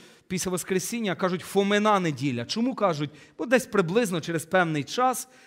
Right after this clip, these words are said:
Ісус явився учням і кому? І Фомі, який сказав: «Якщо я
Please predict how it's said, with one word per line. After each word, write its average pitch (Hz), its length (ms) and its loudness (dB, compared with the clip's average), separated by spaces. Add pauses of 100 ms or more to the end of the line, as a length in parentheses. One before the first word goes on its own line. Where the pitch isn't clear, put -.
(160)
Ісус 165 420 -4
явився 165 600 4 (200)
учням 285 580 2
і 302 260 4
кому? 254 520 2
І 165 140 -2
Фомі, 226 760 0 (1300)
який 254 280 4
сказав: 294 380 4
«Якщо 302 280 -2
я 302 220 6